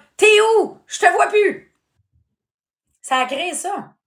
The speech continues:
Et aujourd'hui, une fois de temps en temps, on s'écrit. Elle a sorti un livre, j'ai écrit pour la féliciter. Fait que vous comprenez que tout ça est parti de, « J'ose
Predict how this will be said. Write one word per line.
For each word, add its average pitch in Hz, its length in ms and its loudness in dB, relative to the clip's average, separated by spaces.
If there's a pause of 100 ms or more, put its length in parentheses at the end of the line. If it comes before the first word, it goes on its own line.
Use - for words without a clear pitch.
(640)
Et - 240 -10
aujourd'hui, 285 1000 -2
une 254 100 -8
fois 285 160 -6
de 285 60 -10
temps 254 240 -6
en 226 160 -2
temps, 254 300 -4
on 247 100 -6
s'écrit. 220 500 -12
Elle 214 140 -2
a 220 40 -8
sorti 220 280 -10
un 226 140 -2
livre, 247 360 -8 (240)
j'ai 208 220 -8
écrit 233 260 -8
pour 262 140 -10
la 226 140 2
féliciter. 226 580 -8
Fait 233 140 -6
que 220 40 -10
vous 208 60 -10
comprenez 311 500 0
que 392 140 0 (800)
tout 427 160 0
ça 403 220 -2 (120)
est - 80 -8
parti 311 420 -2 (100)
de, « 320 80 -6 (720)
J'ose 339 1120 2